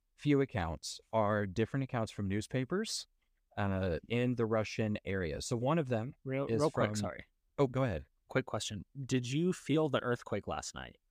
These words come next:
Speaker 1: I did not. I am much further away
Speaker 2: Yeah.
Speaker 1: from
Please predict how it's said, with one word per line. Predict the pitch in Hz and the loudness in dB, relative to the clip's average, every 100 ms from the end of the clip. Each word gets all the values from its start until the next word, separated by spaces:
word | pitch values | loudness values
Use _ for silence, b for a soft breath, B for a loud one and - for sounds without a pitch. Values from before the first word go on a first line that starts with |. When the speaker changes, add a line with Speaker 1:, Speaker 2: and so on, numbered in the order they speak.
| _ _ _ _ _ _ b b b b _ _ | _ _ _ _ _ _ b b b b _ _
Speaker 1:
I | 131 | 2
did | 135 147 | 2 2
not. | 127 127 127 107 - | 0 2 2 0 -2
I | 117 | -2
am | 131 101 101 | 0 0 0
much | 120 117 - | 2 0 -2
further | - 113 107 101 | 0 0 2 2
away | 90 85 82 87 90 | 0 0 -2 -4 -10
Speaker 2:
Yeah. | _ _ _ - 123 104 90 | _ _ _ -2 2 4 2
Speaker 1:
from | 87 80 | -2 -6